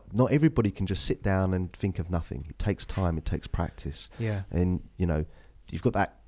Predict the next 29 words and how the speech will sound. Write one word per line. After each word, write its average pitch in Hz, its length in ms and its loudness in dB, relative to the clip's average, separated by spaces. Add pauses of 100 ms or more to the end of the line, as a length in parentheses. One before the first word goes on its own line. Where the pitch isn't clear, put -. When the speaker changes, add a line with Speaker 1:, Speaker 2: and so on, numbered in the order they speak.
(140)
Speaker 1:
tiger 127 460 6
in 101 80 4
your 98 100 2
head 120 240 4 (380)
bouncing 135 420 6
all 117 220 8
over 117 260 8
Speaker 2:
Mm. 113 60 2
Speaker 1:
the 110 40 2
place. 87 480 0 (800)
And 113 160 4
if 104 140 2
you 113 40 4
cage 151 400 4
it, 95 320 2
it's - 120 -2
still 170 120 6
gonna 131 140 6
bounce 117 400 4
all 104 80 6
over 135 80 10
the 135 60 6
place 92 200 4
just - 220 0
inside 87 300 2
of - 20 -4
the - 60 -2
cage. 92 420 0
Speaker 2:
Mm. 120 60 -4